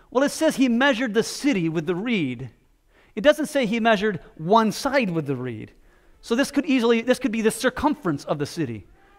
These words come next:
So if you take fourteen hundred miles and you divide it by four each side, it could be three hundred and forty-four point six miles each side. That's a long ways. That's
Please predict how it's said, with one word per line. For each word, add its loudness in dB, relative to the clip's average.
So 4
if 2
you -2
take -4
fourteen 0
hundred 0
miles 2
and 0
you 0
divide 4
it 2
by 4
four 2
each -4
side, 2
it 2
could 0
be -2
three -2
hundred 4
and 2
forty-four 0
point -2
six -4
miles 2
each -2
side. 0
That's -6
a -4
long 2
ways. -2
That's 4